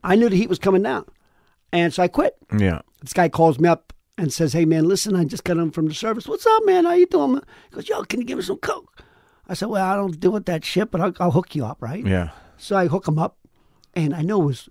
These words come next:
Speaker 1: it was, it was shit. I stepped
Speaker 2: Yeah.
Speaker 1: on it with a herd of elephants.
Speaker 2: Yeah.
Speaker 1: He wanted another one. I said, "Fuck, all right." But then when he wanted a quarter, I'm going, "Wait a second, there's two things.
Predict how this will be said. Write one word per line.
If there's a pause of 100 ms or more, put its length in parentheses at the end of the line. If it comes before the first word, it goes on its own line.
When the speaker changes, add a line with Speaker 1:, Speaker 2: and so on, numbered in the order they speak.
Speaker 1:
it
was,
it
was
shit.
I
stepped
Speaker 2:
Yeah.
Speaker 1:
on
it
with
a
herd
of
elephants.
Speaker 2:
Yeah. (280)
Speaker 1:
He
wanted
another
one.
I
said, (100)
"Fuck,
all
right." (800)
But
then
when
he
wanted
a
quarter,
I'm
going,
"Wait
a
second,
there's
two
things.